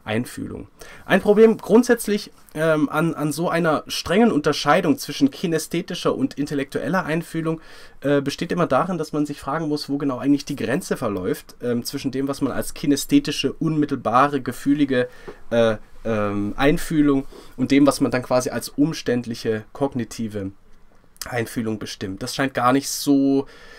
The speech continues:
scharf und gut voneinander, voneinander zu trennen zu sein. Wenn Sie zum Beispiel sowas nehmen wie, äh,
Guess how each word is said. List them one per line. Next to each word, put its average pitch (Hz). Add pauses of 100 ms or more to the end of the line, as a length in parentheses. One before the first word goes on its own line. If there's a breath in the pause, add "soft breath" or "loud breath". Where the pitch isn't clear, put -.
(120)
scharf 131
und 127
gut 143
voneinander, 123
voneinander 123
zu -
trennen 175
zu -
sein. 139 (340 loud breath)
Wenn 127
Sie 143
zum 143
Beispiel 131
sowas 117
nehmen 135
wie, 123 (100)
äh, 110